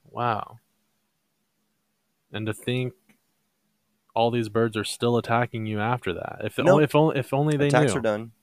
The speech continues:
Speaker 2: Attacks are done. I got my last word in on Sunday,
Speaker 1: <laughs>
Speaker 2: though.
Speaker 1: Got it.
Speaker 2: I was like, "This, this is for those times."
Speaker 1: Yeah. <laughs> Love it.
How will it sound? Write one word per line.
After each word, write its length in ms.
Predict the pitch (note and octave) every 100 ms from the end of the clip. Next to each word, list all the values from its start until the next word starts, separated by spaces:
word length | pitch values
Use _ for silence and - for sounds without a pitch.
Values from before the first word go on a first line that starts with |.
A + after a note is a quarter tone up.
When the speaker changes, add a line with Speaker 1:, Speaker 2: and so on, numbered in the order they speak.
| _ _
Speaker 2:
Attacks 320 | - - G2 -
are 60 |
done. 300 | G2+ F#2+ G#2 - - -
I 120 | -
got 180 | A2 A2
my 280 | E2+ F#2+ A2+
last 320 | G2 D2+ -
word 200 | E2+ D#2
in 300 | C#2+ C#2 D2 -
on 180 | D#2 D#2
Sunday, 260 | F#2+ F#2 C2+
Speaker 1:
<laughs> 20 |
Speaker 2:
though. 240 | C2 A1 - _ -
Speaker 1:
Got 220 | A2 F#2+
it. 100 | - - _ _
Speaker 2:
I 60 | D#2+
was 100 | D#2
like, 140 | D#2 - -
"This, 520 | F#2 - - - - _ _ _
this 240 | F2+ -
is 140 | G2 -
for 160 | F#2
those 240 | E2 D#2 -
times." 500 | C2+ G#1 - - -
Speaker 1:
Yeah. 200 | G#2+ G2 - _ _ - - _ _ _ _ _ _
<laughs> 60 | B3 - - - _ _ _ _ _ _ - - _ _ _ _ _ _ _ _ -
Love 200 | B2 A2
it. 120 | -